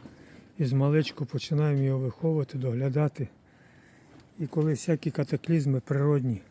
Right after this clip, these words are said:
нам дають такі емоції негативні,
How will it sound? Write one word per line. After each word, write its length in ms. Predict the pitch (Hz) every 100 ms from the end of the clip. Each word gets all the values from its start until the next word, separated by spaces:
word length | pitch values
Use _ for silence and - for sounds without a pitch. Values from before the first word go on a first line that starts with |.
| - - - - - - - - _ - -
нам 300 | 151 147 123 - - - - _ - _ _ - - - - - -
дають 360 | 143 135 143 139
такі 420 | - 131 160 175 -
емоції 500 | 151 147 131 - 139
негативні, 640 | 135 123 - 143 127 117